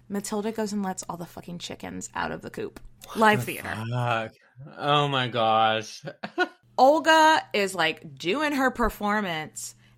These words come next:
Speaker 1: and all these chickens run on stage.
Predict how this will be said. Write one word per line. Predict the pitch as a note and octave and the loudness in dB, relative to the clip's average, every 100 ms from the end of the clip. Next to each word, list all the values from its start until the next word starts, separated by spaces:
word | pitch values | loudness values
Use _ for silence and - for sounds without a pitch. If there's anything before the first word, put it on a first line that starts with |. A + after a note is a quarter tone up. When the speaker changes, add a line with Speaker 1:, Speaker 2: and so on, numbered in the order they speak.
| _ | _
Speaker 1:
and | F#3 F#3+ - | -10 -8 2
all | G#3 A3 A3+ | 6 8 8
these | A3+ G#3+ - | 6 -2 0
chickens | - B3+ B3 A3+ F3+ E3 | 2 2 0 -2 -2 -4
run | F#3+ F#3 | 0 2
on | F#3 F3+ F3 | 2 -2 -6
stage. | - F#3 F3 D3 C3 D3+ - | -8 -6 -6 -8 -10 -12 -14